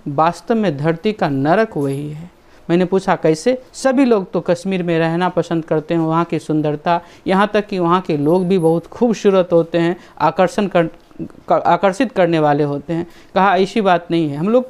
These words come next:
कश्मीर में रहते तो हैं और किताबी अक्षरों में जिसे स्वर्ग माना जाता है, वास्तव में मेरा जीवन एक नर्क बना हुआ है। आप लोग तो हमसे बेहतर जगह पे रहते हैं।" तो मैंने पूछा, "कैसे?"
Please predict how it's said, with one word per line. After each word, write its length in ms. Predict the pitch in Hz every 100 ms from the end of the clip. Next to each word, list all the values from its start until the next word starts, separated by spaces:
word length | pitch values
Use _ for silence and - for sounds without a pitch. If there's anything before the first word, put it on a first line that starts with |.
| -
कश्मीर 380 | 170 - 240 262
में 140 | 254 190
रहते 360 | 175 175 240
तो 140 | 233 208
हैं 260 | 180 202 - - -
और 360 | - 214 233 233
किताबी 440 | 185 180 180 196 233
अक्षरों 380 | 165 - 226 226
में 140 | 208
जिसे 260 | 185 - 180
स्वर्ग 400 | - 208 226 208
माना 320 | 175 170 175
जाता 360 | 147 131 -
है, 160 | 151 196 - - 180
वास्तव 480 | 233 233 233 302
में 220 | 294 247 220
मेरा 300 | 190 190 180
जीवन 400 | 165 160 185 185
एक 200 | 190 180
नर्क 480 | 147 147 175 254 269
बना 260 | 170 175 170
हुआ 280 | 151 160 156
है। 220 | 156 - - -
आप 220 | 175 175
लोग 200 | 196 190
तो 100 | 190
हमसे 360 | 147 170 - 156
बेहतर 520 | 131 165 220 240 262
जगह 260 | 190 165 160
पे 160 | 160
रहते 320 | 143 139 -
हैं।" 80 | 156 -
तो 60 |
मैंने 240 | 160 175 196
पूछा, 340 | 196 202 240
"कैसे?" 460 | 240 160 160 262